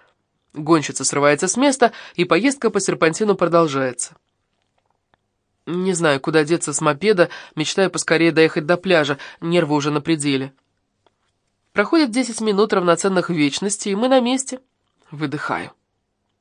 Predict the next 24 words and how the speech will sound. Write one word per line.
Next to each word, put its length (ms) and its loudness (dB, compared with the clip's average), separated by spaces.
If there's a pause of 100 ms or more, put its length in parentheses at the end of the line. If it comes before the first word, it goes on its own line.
Альбина 360 2
останавливает 600 2
байк 280 2
на 60 -2
парковке 480 0
неподалёку 500 0
от 120 -2
пляжа 360 2
Раат-Хин. 840 0 (400)
Дорога, 480 2 (280)
вымощенная 500 -2
камнями, 460 2
ведёт 320 0
к 40 -8
Бирюзовому 600 0
морю. 360 0 (680)
Пляж 220 -2
действительно 460 -6
очень 200 -6
красивый. 560 -4 (420)
Белый 300 0
песок, 420 0
прозрачная 580 2
вода, 380 4